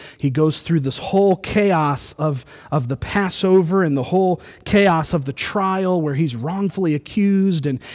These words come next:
and then he goes to the cross, and we know all about the story of what happened on Good Friday. At this point,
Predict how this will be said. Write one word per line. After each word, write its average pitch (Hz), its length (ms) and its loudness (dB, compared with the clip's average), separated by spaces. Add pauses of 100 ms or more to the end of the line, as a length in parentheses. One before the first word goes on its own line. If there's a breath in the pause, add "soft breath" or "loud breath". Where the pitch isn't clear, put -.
and 156 160 2
then 196 80 6
he 196 100 6
goes 202 300 4
to 185 140 -2
the 139 80 -6
cross, 226 680 -2
and 139 140 -4 (220 loud breath)
we 202 160 6
know 208 240 6
all 190 240 2
about 175 320 2
the 156 60 -4
story 175 460 0
of 139 120 0
what 143 160 -2
happened 143 400 -4
on 123 140 -4
Good 131 200 -4
Friday. 123 560 -6 (1300 soft breath)
At - 120 -2
this 220 180 4
point, - 680 -2